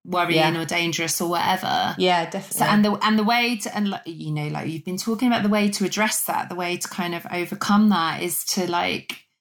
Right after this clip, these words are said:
Speaker 1: be aware of, well, why, why have I reacted like that? That's because somewhere deep down here, I don't believe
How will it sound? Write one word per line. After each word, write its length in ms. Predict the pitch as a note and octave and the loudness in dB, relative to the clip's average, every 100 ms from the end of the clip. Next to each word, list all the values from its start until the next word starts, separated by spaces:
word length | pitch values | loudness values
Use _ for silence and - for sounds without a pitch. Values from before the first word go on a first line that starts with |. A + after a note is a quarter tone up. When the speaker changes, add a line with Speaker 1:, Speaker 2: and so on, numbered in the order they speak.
| _ _ _ | _ _ _
Speaker 1:
be 180 | - F#3 | 2 4
aware 540 | F3+ F3 F#3+ G3 F#3 E3 | 4 4 4 4 0 -2
of, 180 | D#3+ E3+ | -6 -6
well, 180 | E3+ E3 | -6 -2
why, 680 | F3+ F3 E3+ E3+ E3+ - _ _ _ - | 2 4 4 2 -4 -10 _ _ _ -4
why 200 | F#3 F#3 | 0 0
have 120 | F3+ | 0
I 80 | E3 | -2
reacted 540 | E3 F3+ D3 - D#3 | -2 -2 -2 -6 -4
like 180 | D3 C#3+ | -4 0
that? 180 | D3 C3 | 0 2
That's 220 | D#3+ - | -2 -4
because 380 | E3 - E3+ D3+ | -8 -6 -4 -2
somewhere 580 | - F3+ F3+ E3 D#3 D#3 - | -2 -2 -2 -4 -4 -6 -8
deep 280 | D#3+ - | -10 -8
down 400 | - E3 E3+ E3 | -2 0 2 2
here, 500 | D3+ D3 C#3+ C#3+ D3+ - _ _ _ - | 0 2 0 0 -4 -8 _ _ _ -2
I 120 | D#3+ | 0
don't 260 | E3+ F3+ D#3+ | 2 0 0
believe 540 | D#3+ D3+ D3 D3+ D3 | 0 2 2 2 0